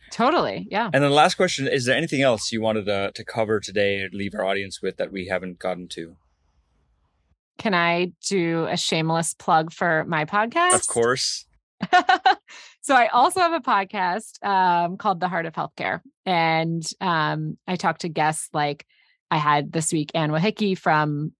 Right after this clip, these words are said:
Speaker 1: uh, twenty-three and me, but really, um, kind of span public health and medicine and digital health and, and what folks are doing and kind of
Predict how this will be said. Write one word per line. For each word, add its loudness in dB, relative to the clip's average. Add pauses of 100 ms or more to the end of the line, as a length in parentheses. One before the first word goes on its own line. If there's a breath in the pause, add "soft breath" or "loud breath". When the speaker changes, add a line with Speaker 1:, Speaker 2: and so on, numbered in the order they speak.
Speaker 1:
uh, -10
twenty-three 0
and 2
me, 2 (320 soft breath)
but 0
really, 2
um, 0 (100)
kind -2
of -4
span 0
public -2
health 0
and -2
medicine 0
and 0
digital -2
health 0
and, -2
and -2
what 0
folks -4
are -2
doing -2
and -6
kind -4
of -4